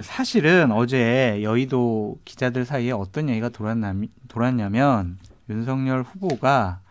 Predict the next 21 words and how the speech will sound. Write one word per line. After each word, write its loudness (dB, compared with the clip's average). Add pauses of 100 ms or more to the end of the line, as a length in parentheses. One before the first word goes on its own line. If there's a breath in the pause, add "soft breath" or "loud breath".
(160)
사석에서 0 (200)
김종인 -2
위원장과 -2
관련해서 -4 (320 soft breath)
상당히 -2
험한 0
말을 0
했다라는 -4
얘기가 0
돌았어요. -2 (600 loud breath)
그 8
얘기가 8
아마 4
김종인 0
위원장한테 0
전달이 -4
된 -4
것이 -6
아니냐라는 0
생각이 -6
듭니다. -4